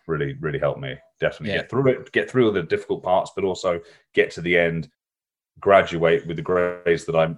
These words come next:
Speaker 1: that I did. I was never great with grades. I mean, I was getting C's. My parents are incredibly pleased with C's. You know, they're very, very happy that I, you know, C's get degrees for my parents. But then when Chris and Will came along and were getting A's, they were like,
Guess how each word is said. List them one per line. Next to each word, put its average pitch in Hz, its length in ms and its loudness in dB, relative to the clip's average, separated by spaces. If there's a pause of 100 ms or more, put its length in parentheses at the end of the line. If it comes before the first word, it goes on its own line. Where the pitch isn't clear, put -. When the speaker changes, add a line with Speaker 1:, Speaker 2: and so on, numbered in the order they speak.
(240)
Speaker 1:
that 82 100 2
I 80 40 4
did. 80 200 -2
I 80 60 4
was 82 100 0
never 85 240 -4 (160)
great 90 260 0
with 76 100 -10
grades. 82 300 0
I 80 40 -10
mean, 82 100 -4
I 90 60 2
was 90 120 -2
getting 78 240 -2
C's. 85 440 -4
My 95 80 4
parents - 320 2
are 87 60 0 (100)
incredibly 87 400 -4
pleased 110 340 4
with 73 80 -10
C's. 71 400 -4
You 87 60 -6
know, 87 60 -4
they're 92 100 -2
very, 87 180 0
very 95 260 2
happy 101 300 -4
that 82 140 -2
I, 82 60 -2
you 82 80 -8 (400)
know, 90 80 -2
C's 123 280 0
get 139 160 0
degrees 95 480 0
for - 160 -8
my 90 140 0
parents. 76 400 -2
But 98 100 -4
then 107 160 2
when 101 120 -6
Chris - 260 -2
and 98 80 -6
Will 110 180 2
came 87 220 -2
along 82 320 -2
and 82 120 -8
were 85 100 -4
getting 85 240 -2
A's, 90 260 0
they 85 80 -6
were 85 80 -2
like, 82 260 0